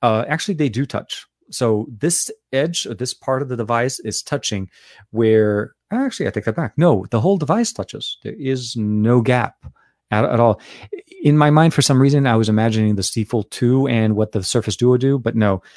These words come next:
The way the hinge is set up here, because it's the same, so the hinge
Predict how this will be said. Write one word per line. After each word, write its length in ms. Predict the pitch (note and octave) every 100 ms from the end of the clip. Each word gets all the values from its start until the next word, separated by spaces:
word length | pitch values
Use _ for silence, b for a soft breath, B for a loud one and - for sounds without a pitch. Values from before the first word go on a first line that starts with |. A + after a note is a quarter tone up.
| B B -
The 100 | C#3
way 180 | D3+
the 80 | F3+
hinge 300 | D#3+ D3+ D3+
is 120 | D3+
set 160 | - B2
up 160 | A#2+ -
here, 340 | A#2 A2 C#3
because 560 | C#3+ A2 - B2+ C#3+ A#3
it's 320 | D3 A#2+ -
the 160 | - A#2
same, 360 | - - C3 -
so 160 | - B2+
the 80 |
hinge 480 | B2 B2 D#3+ G3 -